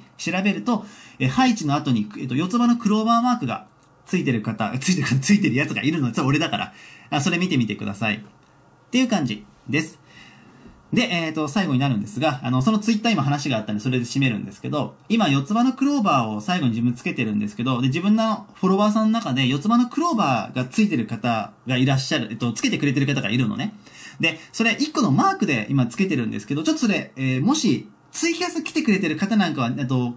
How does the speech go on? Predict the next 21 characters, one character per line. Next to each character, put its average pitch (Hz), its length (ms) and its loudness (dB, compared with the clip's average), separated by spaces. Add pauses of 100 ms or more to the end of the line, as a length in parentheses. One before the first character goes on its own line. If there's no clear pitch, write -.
(180)
認 214 220 6
知 160 100 -4
し 139 60 -6
て 151 60 0
い 135 80 2
た 139 80 -2
だ 135 100 0
け 143 60 0
る 127 80 0
と 120 80 -4
あ 139 60 0
り 151 60 0
が 147 100 -2
た 151 80 -4
い 127 80 0
ん 104 60 0
で 101 80 -8
す 104 100 -12
が、 117 240 -2 (420)
あ 131 160 2
の、 120 520 2